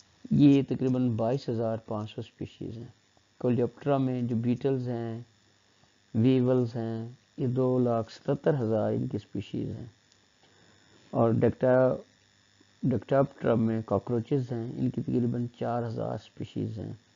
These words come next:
और Asoptera में जिसमें termites या दीमक शामिल हैं, साठ species known हैं।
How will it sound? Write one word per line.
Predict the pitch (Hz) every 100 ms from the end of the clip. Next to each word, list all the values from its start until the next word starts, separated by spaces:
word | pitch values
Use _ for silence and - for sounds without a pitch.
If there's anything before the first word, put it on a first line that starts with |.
| _ _ _ _
और | 185 120 - 123
Asoptera | 120 135 135 - 131 127
में | 120 110 110 156 202 _ _ _ _ _
जिसमें | 139 - 151 123
termites | 117 113 113 113 113 -
या |
दीमक | 113 113 120 143 -
शामिल | 117 107 107
हैं, | 107
साठ | 107 - 127 117
species | - - - 110 120
known | 123 110 113
हैं। | 110